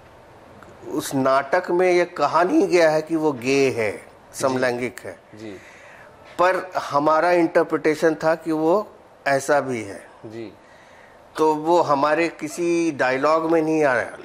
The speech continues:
Speaker 1: लेकिन हमारे body language में, मैं जैसे चलूँगा, मैं जैसे बातें करूँगा, तो उसके लिए मैंने, हमारे ही हॉस्टल में कुछ characters थे या ऐसा, मैंने काफ़ी लोगों को observe किया। तो मेरा वो जो आनंद का चरित्र था, वो बहुत ही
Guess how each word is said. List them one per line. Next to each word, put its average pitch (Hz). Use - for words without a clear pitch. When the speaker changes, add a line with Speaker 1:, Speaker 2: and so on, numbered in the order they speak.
Speaker 1:
लेकिन 127
हमारे 139
body 135
language 127
में, 127
मैं 127
जैसे 131
चलूँगा, 120
मैं 131
जैसे 135
बातें 123
करूँगा, 113
तो 131
उसके 160
लिए 170
मैंने, 160
हमारे 143
ही 160
हॉस्टल 147
में 143
कुछ 139
characters 127
थे 131
या 131
ऐसा, 127
मैंने 139
काफ़ी 147
लोगों 135
को 139
observe 123
किया। 104
तो 147
मेरा 165
वो 175
जो 180
आनंद 165
का 175
चरित्र 147
था, 151
वो 165
बहुत 131
ही 143